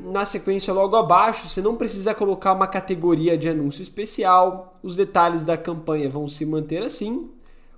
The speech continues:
o orçamento de campanha a gente vai configurar na próxima etapa, e o teste A B, por enquanto, a gente não vai fazer, tá? Então, nessa primeira etapa, a gente simplesmente vai avançar, beleza? Então, aqui ele vai abrir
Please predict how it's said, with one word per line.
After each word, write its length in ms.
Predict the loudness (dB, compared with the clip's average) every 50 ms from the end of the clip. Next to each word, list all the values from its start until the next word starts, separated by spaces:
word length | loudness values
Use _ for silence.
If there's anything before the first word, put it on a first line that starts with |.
| -12 -4
o 100 | 6 8
orçamento 540 | 8 8 8 6 2 0 0 0 -2 -2 -8
de 140 | -12 -12
campanha 500 | -8 -4 -4 -4 -2 0 0 2 2 2
a 40 | 0
gente 240 | 0 -2 -4 -6 -2
vai 220 | 0 0 0 0
configurar 480 | -2 -6 -8 -8 -8 -6 -2 0 0 0
na 100 | 0 -4
próxima 420 | -4 -4 -4 -4 -4 -4 -6 -8
etapa, 580 | -8 -2 2 2 2 2 0 -6 -10 -10 -12 -20 -20 -20 _ -20 -20 -8 -6
e 60 | -6
o 60 | -6
teste 480 | -6 0 2 2 4 4 0 0 0 -2
A 60 | 0
B, 200 | 4 6 6 6
por 260 | 6 4 -4 -6 -4
enquanto, 440 | -4 -4 -4 -2 0 0 0 0 -2
a 20 |
gente 260 | -4 -4 -8 -12 -8 -6
não 140 | -6 -4
vai 140 | -2 -2 -4
fazer, 480 | -4 -6 -6 -4 -2 -4 -4 -4 -8 -10 -6
tá? 220 | -6 -6 -6 -6
Então, 340 | 0 2 2 2 2 -2 -6 -14 -20 -20 _ -20 _ -8
nessa 260 | -2 -2 0 0 -2
primeira 340 | -4 -6 -4 4 4 6 4
etapa, 300 | 6 2 0 0 2 0
a 60 | -2
gente 340 | -2 -2 -6 -8 -10 -12 -14
simplesmente 680 | -14 -12 -8 -8 -6 -6 -6 -6 -4 -2 -2 -2 -2 -2
vai 340 | 0 2 4 4 4 2 -4 -2
avançar, 720 | 0 0 2 2 0 -2 -2 -4 -4 -4 -6 -6 -8 -18 -20 _ _ -20 -20 -20 -20 -20 -20 -20 -20 -20 -20 _ -16 -8
beleza? 400 | -2 4 6 6 4 4 -2 -8 -10 -14 -20 -20 -20 -14
Então, 260 | 2 4 4 4 4
aqui 460 | 0 -2 -2 2 4 4 4 2 0
ele 160 | -2 0 0 0
vai 280 | 2 2 2 4 2
abrir 500 | 0 0 0 0 0 0 0 -2 -2 -6